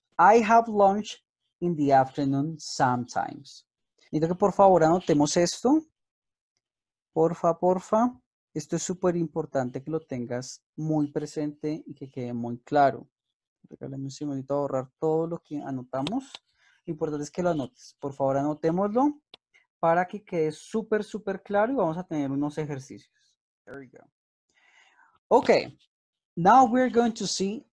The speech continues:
how often. How often. ¿Qué significa how often? ¿Qué tan a menudo? How often.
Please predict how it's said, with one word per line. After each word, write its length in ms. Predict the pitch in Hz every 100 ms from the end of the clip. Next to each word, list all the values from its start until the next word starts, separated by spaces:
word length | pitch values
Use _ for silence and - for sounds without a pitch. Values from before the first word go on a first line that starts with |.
| -
how 720 | - 190 190 190 196 202 - _ -
often. 680 | 151 147 - _ 120 - - _ _ _ _ -
How 240 | 190 196
often. 580 | 180 - - - - - _ _ _ _ _
¿Qué 100 | 202
significa 480 | 196 233 202 226 226
how 320 | 208 233 233
often? 400 | 240 240 285 285 -
¿Qué 180 | - 226
tan 340 | 220 226 220 214
a 120 | 208
menudo? 560 | 214 220 247 170 123 - _ _ _ _ _ _ _ -
How 200 | 196 208
often. 580 | 202 190 - - - 127